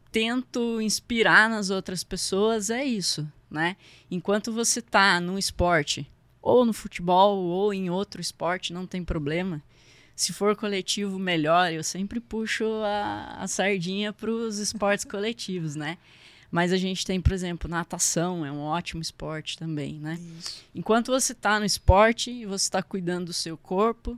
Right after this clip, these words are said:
Speaker 1: da sua mente, e tudo na sua vida vai fluir melhor, né? É, o nosso corpo é a nossa casa, o primeiro lugar de tudo. Então a gente precisa cuidar.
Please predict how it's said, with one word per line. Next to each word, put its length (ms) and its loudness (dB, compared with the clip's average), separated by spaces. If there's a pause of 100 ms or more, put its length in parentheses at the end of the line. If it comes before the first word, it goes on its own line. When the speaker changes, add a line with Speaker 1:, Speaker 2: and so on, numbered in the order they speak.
(140)
Speaker 1:
da 180 -4
sua 280 -2
mente, 640 -2 (560)
e 100 0
tudo 480 2
na 140 2
sua 260 2
vida 320 -2
vai 240 0
fluir 380 -4
melhor, 440 -2 (240)
né? 280 -2 (440)
É, 540 -2
o 40 -4
nosso 380 2
corpo 400 4
é 40 8
a 60 0
nossa 300 -2
casa, 500 0 (600)
o 40 -14 (120)
primeiro 540 0
lugar 440 0
de 140 -6
tudo. 400 -4 (160)
Então 300 -2
a 60 0
gente 240 -4
precisa 360 -2
cuidar. 500 -2